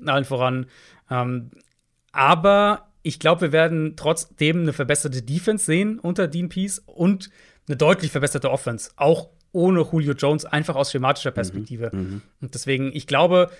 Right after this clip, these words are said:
Speaker 1: also Atlanta wird immer noch diesen Umbruch haben müssen, allein durch die Quarterback-Frage, ähm, und auch cap-technisch.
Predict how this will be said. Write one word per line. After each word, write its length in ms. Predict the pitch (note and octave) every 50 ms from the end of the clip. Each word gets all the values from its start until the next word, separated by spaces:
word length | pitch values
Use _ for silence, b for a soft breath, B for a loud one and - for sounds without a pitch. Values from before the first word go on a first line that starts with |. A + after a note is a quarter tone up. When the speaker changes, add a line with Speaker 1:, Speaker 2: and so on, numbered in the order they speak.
| B B B
Speaker 1:
also 220 | - D#3+ E3 E3+
Atlanta 340 | E3+ - F3+ G#3+ A#3+ - F#3+ E3
wird 120 | E3 -
immer 160 | G#3 F#3+ G#3
noch 120 | F#3 E3 -
diesen 200 | D3+ C3 D3+ F3
Umbruch 420 | F#3 G#3 G3+ F3+ C#3 B2+ - -
haben 220 | B2+ B2 B2 B2
müssen, 400 | A#2+ C3+ D3 - - A#2 A2 G2+ - - - C3+ -
allein 380 | - D3+ D3 D3+ D#3 F3 F3 D#3
durch 120 | D#3+ D3 -
die 100 | C#3+ -
Quarterback-Frage, 800 | C#3+ D3 D3 C#3 A#2 B2 - - - C3 A#2+ A#2 A#2 A2+ - -
ähm, 360 | D3 C3 B2 A#2+ A#2+ A#2+ A2+ - _ _ _ _ _ _ _ - - -
und 140 | F3 E3+ E3+
auch 140 | D#3 - -
cap-technisch. 680 | - D3+ D3+ - - - C3 A#2+ - C3 A2+ - -